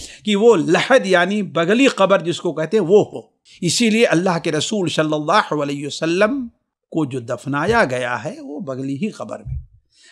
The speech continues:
हज़रत अनस बिन मालिक बयान फरमाते हैं कि जब नबी करीम सल्लल्लाहु अलैहि वसल्लम के दफन का मामला हुआ, तो लोगों ने कहा कि आपकी कब्र कैसी बनाई जाए,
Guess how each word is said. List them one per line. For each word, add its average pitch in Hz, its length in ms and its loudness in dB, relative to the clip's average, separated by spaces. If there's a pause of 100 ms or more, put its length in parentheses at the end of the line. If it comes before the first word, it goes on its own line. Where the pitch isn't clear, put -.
हज़रत 165 200 2
अनस 185 200 4
बिन 170 80 0
मालिक 185 320 2
बयान 190 280 4
फरमाते 151 540 -4
हैं 165 200 -8
कि 220 320 -8
जब 160 100 -6
नबी 151 240 -6
करीम 202 320 -4
सल्लल्लाहु 147 260 -6
अलैहि 147 140 -8
वसल्लम 190 160 -6
के 233 340 -12
दफन 147 300 -6
का 139 160 -8
मामला 147 400 -4
हुआ, 131 420 -8 (500)
तो 160 80 -2
लोगों 170 380 -2
ने 190 120 -2
कहा 180 240 -6
कि 202 180 -10
आपकी 190 500 -14
कब्र 185 180 -8
कैसी 202 440 -6
बनाई 143 400 -8
जाए, 120 300 -18